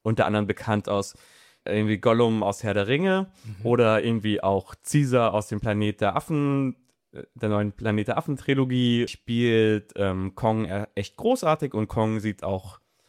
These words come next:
Speaker 1: fantastisch aus, ist auch wahrscheinlich der gorillahaftigste aller Kongs, aber das C G I der anderen Dinosaurier ist teilweise nicht ganz so gut gealtert,
Speaker 2: Mhm.
Speaker 1: aber auch sie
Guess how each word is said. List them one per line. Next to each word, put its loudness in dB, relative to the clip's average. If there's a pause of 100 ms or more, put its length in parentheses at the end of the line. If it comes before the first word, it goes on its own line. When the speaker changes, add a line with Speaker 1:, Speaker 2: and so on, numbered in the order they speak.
(460)
Speaker 1:
fantastisch -4
aus, 0 (260)
ist -8
auch 2 (100)
wahrscheinlich -2
der 0
gorillahaftigste 0 (140)
aller 2
Kongs, -4 (1200)
aber 2
das -6
C -8
G -4
I 0
der -2
anderen 0
Dinosaurier 2
ist -4
teilweise 2
nicht -4
ganz 0
so -2
gut -2
gealtert, 0
Speaker 2:
Mhm. -2 (200)
Speaker 1:
aber 2 (300)
auch -6
sie 0